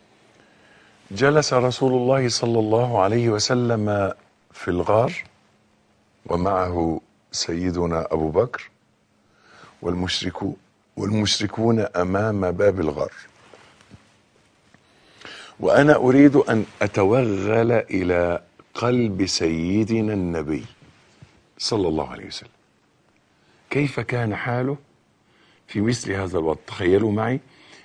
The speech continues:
إن سيدنا أبو بكر قاعد مربع، وسيدنا النبي صلى الله عليه وسلم نايم حاطط راسه في حجر سيدنا أبو بكر، ونايم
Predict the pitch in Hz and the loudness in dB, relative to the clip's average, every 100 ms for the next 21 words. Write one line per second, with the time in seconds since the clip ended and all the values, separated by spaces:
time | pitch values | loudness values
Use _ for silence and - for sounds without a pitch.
0 | _ 87 - 104 98 95 90 104 - - | _ -4 0 0 0 -2 -4 -4 -6 -2
1 | 104 113 139 - _ _ _ _ _ _ | -2 -2 -6 -8 _ _ _ _ _ _
2 | _ _ _ _ - 107 92 71 - - | _ _ _ _ -8 -4 -4 -4 -12 -14
3 | _ _ _ _ _ _ _ _ - 95 | _ _ _ _ _ _ _ _ -10 -2
4 | 107 92 95 101 98 92 90 90 90 - | 0 0 -2 -2 -4 -2 -2 0 -2 -2
5 | 117 117 117 _ - - - - 95 110 | -2 -2 -6 _ -20 -20 -20 -12 -4 -2
6 | 131 135 143 - - _ _ - - - | 2 2 0 -6 -20 _ _ -20 -12 -4
7 | 113 92 - 101 131 135 131 113 - - | -4 -6 -6 -4 -2 -4 -6 -6 -10 -4
8 | 123 113 107 92 90 90 82 69 62 - | 0 2 0 -2 -2 -2 -4 -10 -12 -20
9 | - _ _ _ _ _ _ _ _ _ | -20 _ _ _ _ _ _ _ _ _
10 | _ _ - - 196 208 127 | _ _ -16 -6 -4 -2 -6